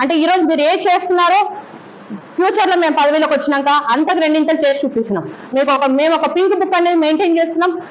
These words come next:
ప్రతి ఒక్కరు ఏం చేస్తున్నారు, ఏందనేది మేము అందులో గైడ్ చేసుకుంటున్నాం, రాసుకుంటున్నాం. రేపొద్దున మేము గెట్ బ్యాక్ అయినాక ఖచ్చితంగా వంద రెట్లు మేము చూపిస్తాం.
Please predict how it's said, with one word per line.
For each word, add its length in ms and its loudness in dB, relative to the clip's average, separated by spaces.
ప్రతి 280 2
ఒక్కరు 320 2
ఏం 320 2
చేస్తున్నారు, 500 2
ఏందనేది 680 0
మేము 160 0
అందులో 180 0
గైడ్ 320 0
చేసుకుంటున్నాం, 460 2
రాసుకుంటున్నాం. 720 0
రేపొద్దున 460 2
మేము 200 0
గెట్ 140 0
బ్యాక్ 220 -2
అయినాక 300 0
ఖచ్చితంగా 560 0
వంద 140 0
రెట్లు 340 0
మేము 360 0
చూపిస్తాం. 360 -4